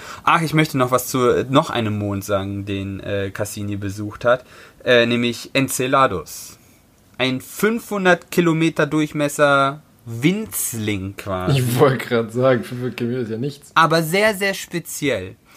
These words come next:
Speaker 1: weil, ähm, den hatte man auch, den hat man vorher auch schon mal beobachtet und da hat man gedacht, der wär so eisig marmoriert.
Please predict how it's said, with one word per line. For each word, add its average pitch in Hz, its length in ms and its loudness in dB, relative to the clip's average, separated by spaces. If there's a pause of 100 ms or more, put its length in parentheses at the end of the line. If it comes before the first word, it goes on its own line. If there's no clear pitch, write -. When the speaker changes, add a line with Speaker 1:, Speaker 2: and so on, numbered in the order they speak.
(180)
Speaker 1:
weil, 147 800 2
ähm, 143 540 0
den 143 200 0
hatte 165 200 -2
man 151 160 0
auch, 156 200 0
den 143 200 -2
hat 151 120 0
man 139 120 -4
vorher 139 240 0
auch 156 40 0
schon 175 120 -6
mal 170 80 0
beobachtet 170 460 0
und 135 120 -2
da 135 140 6
hat - 100 0
man 143 180 0
gedacht, 143 300 0
der 127 160 0
wär 139 220 4
so 123 440 0 (720)
eisig 151 520 0
marmoriert. 135 1000 2